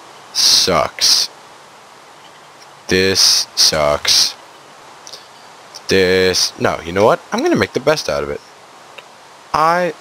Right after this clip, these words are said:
am gonna make, a-, at least it's not snowy. That's, that's making the best out of something. At least it's, it's not snowy right now, so I mean, oops.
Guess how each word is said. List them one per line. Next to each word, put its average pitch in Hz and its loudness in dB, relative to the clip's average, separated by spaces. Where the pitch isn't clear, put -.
am 120 -2
gonna 117 0
make, 117 0
a-, - -8
at - -4
least 104 2
it's 175 -4
not 175 0
snowy. 160 0
That's, - -2
that's - -4
making 98 -2
the 80 -4
best 76 -2
out 76 0
of 73 -2
something. 82 -4
At 71 -10
least 95 0
it's, - -4
it's - -4
not 92 -2
snowy 104 0
right 76 -6
now, 73 -6
so 87 0
I 80 2
mean, 78 -6
oops. - -2